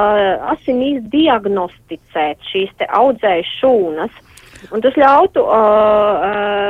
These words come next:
agrīni cilvēkam paņemot asinis, noteikt, ā, vai viņam ir šīs te audzēju šūnas un potenciāli arī skatīties, ā, vai ir šis te audzējs izplatās, auga, o, un, un, un tiešām izvēlēties veiksmīgāk varbūt šo te agrīno, ā,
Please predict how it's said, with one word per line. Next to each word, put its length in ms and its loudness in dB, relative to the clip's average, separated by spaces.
agrīni 580 0
cilvēkam 580 -2
paņemot 560 -4
asinis, 680 -4
noteikt, 880 -2
ā, 340 0
vai 220 4
viņam 440 -2
ir 100 -4
šīs 300 -6
te 140 -4
audzēju 480 2
šūnas 420 -2
un 140 -10
potenciāli 760 0
arī 260 2
skatīties, 880 -2
ā, 160 2
vai 200 2
ir 220 0
šis 240 -8
te 120 0
audzējs 640 2
izplatās, 640 -4
auga, 540 2
o, 180 -2
un, 260 -2
un, 200 -4
un 220 -8
tiešām 460 -2
izvēlēties 1040 0
veiksmīgāk 720 -2
varbūt 400 -2
šo 160 -4
te 160 -2
agrīno, 560 0
ā, 480 -2